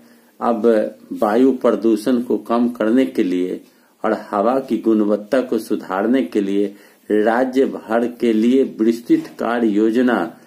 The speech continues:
मई महीने से लागू की जाएगी। प्रदूषण नियंत्रण बोर्ड के अध्यक्ष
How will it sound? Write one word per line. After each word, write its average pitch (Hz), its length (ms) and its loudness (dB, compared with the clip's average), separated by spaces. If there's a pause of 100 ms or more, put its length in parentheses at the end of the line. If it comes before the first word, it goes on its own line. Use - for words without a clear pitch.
(320)
मई 117 380 2
महीने 120 460 2
से 120 220 -2
लागू 101 340 0
की - 240 -2
जाएगी। 82 420 -4 (380)
प्रदूषण 127 520 2
नियंत्रण 127 500 2
बोर्ड 117 360 0
के 117 120 0
अध्यक्ष 117 560 -2